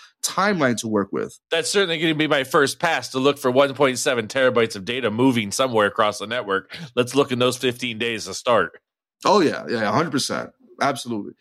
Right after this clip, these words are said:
Speaker 1: But you also look at, you know, we're talking about December twenty twenty-two. There's a lot of people going on vacation. There's a lot of people kind of breaking off and, and taking time off, right? Um, they're out of office,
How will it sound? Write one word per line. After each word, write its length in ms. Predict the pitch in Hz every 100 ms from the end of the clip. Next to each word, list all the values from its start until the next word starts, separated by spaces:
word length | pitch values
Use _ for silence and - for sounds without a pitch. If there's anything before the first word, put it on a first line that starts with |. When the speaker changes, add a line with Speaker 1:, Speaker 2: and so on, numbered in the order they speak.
| - - _
Speaker 1:
But 120 | 208
you 80 | 214
also 200 | 226 208
look 240 | 180 220 165
at, 280 | 135 135 _ -
you 120 | 151
know, 100 | 131
we're 380 | 127 131 131 147
talking 140 | 185
about 140 | 165 135
December 340 | - 147 139
twenty 240 | - 123
twenty-two. 440 | 110 104 - 117 78 - - - - _ -
There's 100 | 135
a 60 |
lot 200 | 143 196
of 60 | -
people 180 | 196 160
going 140 | 165
on 60 | 139
vacation. 460 | 135 139 131 135
There's 100 | 127
a 20 | 143
lot 80 |
of 80 | 165
people 140 | 170 139
kind 160 | 147
of 180 | 117 98
breaking 340 | 113 143 143
off 360 | 127 127 127 127
and, 100 | 107
and 160 | 107 95
taking 260 | 135 127
time 280 | - 123 117
off, 240 | 117 120
right? 220 | 110 123 131 _ _ _ -
Um, 180 | 113 107
they're 120 | 117
out 180 | 120 143
of 100 | 123
office, 520 | 113 110 117 127 -